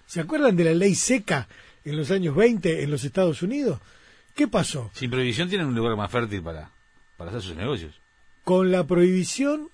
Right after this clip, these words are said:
Speaker 1: se desató el mercado negro y toda la violencia. Seguramente vieron Los Intocables alguna vez, ¿no? Bueno, ahí está todo bien explicado. Al Capone y toda esa, y to-, y todo ese rollo,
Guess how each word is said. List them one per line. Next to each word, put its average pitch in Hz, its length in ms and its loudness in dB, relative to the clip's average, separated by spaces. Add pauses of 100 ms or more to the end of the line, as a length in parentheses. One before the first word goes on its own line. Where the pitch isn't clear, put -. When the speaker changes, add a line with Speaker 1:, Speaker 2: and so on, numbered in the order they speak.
Speaker 1:
se 175 440 0
desató 160 440 0
el 220 60 4
mercado 190 440 0
negro 240 420 0
y 175 100 -2
toda 226 280 0
la 175 120 -2
violencia. 185 760 0 (280)
Seguramente 175 580 0
vieron 170 240 2
Los 147 180 -4
Intocables 156 580 0
alguna 160 280 -2
vez, 233 180 6
¿no? 233 120 2
Bueno, 151 340 -2
ahí 233 140 2
está 214 220 2
todo 226 320 6 (340)
bien 233 220 0
explicado. 180 600 0
Al 202 120 0
Capone 185 540 2
y 160 80 0
toda 226 220 4
esa, 175 320 -2
y 170 100 -4
to-, 214 140 -6
y 170 100 -2
todo 202 200 0
ese 170 240 0
rollo, 156 420 -4